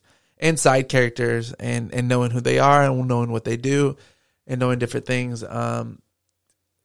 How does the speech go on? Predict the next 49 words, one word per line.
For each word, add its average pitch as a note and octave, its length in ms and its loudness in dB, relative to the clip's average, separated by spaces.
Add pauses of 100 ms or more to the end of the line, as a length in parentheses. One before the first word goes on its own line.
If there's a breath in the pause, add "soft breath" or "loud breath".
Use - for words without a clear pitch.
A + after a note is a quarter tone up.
(120)
and C3+ 200 -2
that, C3 200 -2
that's C3 260 0
the C#3 120 -4
cool C3+ 220 0
part, B2+ 260 2
right? B2+ 240 0
'Cause B2+ 140 -4
The B2+ 60 -8
Mandalorian B2+ 460 0
is A#2+ 240 -4
doing, B2 340 -6 (680)
you C3+ 100 -8
know, B2+ 80 -4
that, B2+ 260 0
that C3 240 0
universe, C#3+ 440 2
but A#2+ 180 -2
it's A2+ 140 -8
doing B2 220 -2
those A2+ 200 -2
side A#2+ 280 -2
characters. A2 560 -6
And A2+ 180 -10
then A#2 160 -6
now A#2 120 -6
you A#2 120 -6
get A2+ 140 -8
to A#2+ 100 -6
learn A2+ 280 -8
of, A#2+ 140 -14 (180)
about B2+ 320 -4
them A#2 360 -6
and A#2 180 -10
who C3 120 -8
they B2 180 -4
are B2 220 0
and B2 140 -6
what B2 140 -8
they B2 100 -6
do. B2+ 360 -6 (440 soft breath)
Not B2+ 160 -4
necessarily B2 600 -4
going B2 240 -6
on A#2 180 -4
with A2+ 100 -10
the, - 260 -12
the A#2 260 -12
full, A#2 480 -8